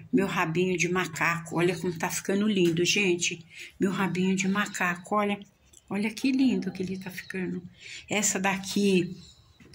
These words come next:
é uma orquídea, né, que ela tá saindo também um cachinho aqui, ó, vai dar flor. Esse cacto aqui também, olha que lindo.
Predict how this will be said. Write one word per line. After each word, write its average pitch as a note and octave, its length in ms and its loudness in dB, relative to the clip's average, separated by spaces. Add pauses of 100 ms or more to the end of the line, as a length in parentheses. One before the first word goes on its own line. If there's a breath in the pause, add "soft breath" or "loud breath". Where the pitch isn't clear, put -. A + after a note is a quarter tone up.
(300 soft breath)
é F#3+ 120 2
uma F#3+ 240 4
orquídea, G3 680 2
né, G3+ 220 2
que A3+ 80 -4
ela F#3+ 160 2
tá F#3+ 140 -2
saindo F#3 540 4
também F3+ 360 6
um F3+ 80 0
cachinho F3+ 560 2
aqui, A3 320 2
ó, F#3+ 100 2
vai E3 180 -2
dar F3 140 -2
flor. F3+ 600 -2 (480 loud breath)
Esse - 280 2
cacto - 520 -2
aqui F3 220 -4
também, F#3+ 760 4
olha F#3+ 220 0
que E3+ 180 -2
lindo. F3 480 0